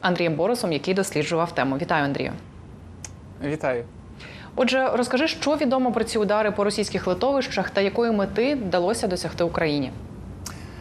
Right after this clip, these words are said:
Speaker 2: Марію, е, ну, для початку я хотів би, е, почати з останніх новин. Бу-, буквально щойно був, е, брифінг, е, речниці Білого Дому Карін Жан-Пе-, Жан-П'єр, яка заявила, що, власне,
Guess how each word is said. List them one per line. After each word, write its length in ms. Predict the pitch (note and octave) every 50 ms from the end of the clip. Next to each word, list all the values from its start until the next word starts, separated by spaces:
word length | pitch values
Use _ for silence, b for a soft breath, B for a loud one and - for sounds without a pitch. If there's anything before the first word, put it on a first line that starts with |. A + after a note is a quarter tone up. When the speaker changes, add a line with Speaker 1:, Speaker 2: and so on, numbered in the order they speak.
| B B
Speaker 2:
Марію, 300 | - D3+ E3 F3+ F3+ D#3
е, 300 | C#3 C#3+ C#3 C#3 C#3 C3
ну, 160 | C3 D3+ F3 E3
для 140 | C#3 D#3+
початку 340 | E3 - E3 - G#3 G#3 -
я 80 | E3+ D#3+
хотів 240 | - F3+ D#3 E3+ D#3+
би, 200 | D3 C#3+ D3 D3
е, 540 | D3 C#3+ C#3 C#3 C#3+ C#3 C3 B2+ B2 B2+ A#2+
почати 320 | - C#3 D#3 D3 C3 D3+ C3+
з 60 | C#3
останніх 420 | D3 - - D#3+ D3 D3 C#3 -
новин. 380 | D#3+ D#3 D#3 F#3 A3+ A3 F3+ C#3+
Бу-, 320 | C3 B2+ C#3 C#3+ C#3+ D3+
буквально 360 | - C#3 B2+ - D3+ C#3+ C#3
щойно 280 | C3+ - - C#3+ C3+ C3
був, 360 | B2+ C3 C3+ B2+ B2+ - -
е, 180 | C3 C3 C3 B2+
брифінг, 680 | B2 B2 D3 D3 C#3+ - - C3 B2 B2 A#2 - - -
е, 180 | C3 B2+ B2+ B2 B B B B B B -
речниці 500 | C3 C#3+ D3+ C#3 - - C#3 - - C3+
Білого 280 | C3+ C#3 C3+ C3+ C#3
Дому 220 | C#3 C#3+ C#3 C3+ B2
Карін 200 | - C#3 C#3 C#3
Жан-Пе-, 640 | B2+ C#3 D3 - G3+ A3+ A3 F#3+ - E3 D#3+ D#3
Жан-П'єр, 360 | C#3+ C#3+ D#3+ D#3+ - B3 A#3 G3+
яка 220 | E3 - D#3 D3
заявила, 440 | C#3 D3+ D3 C#3+ D3+ F3 E3+ D#3 C#3
що, 220 | - - - D3+
власне, 420 | C3+ C3 C#3+ D3 C#3+ - D#3+ D3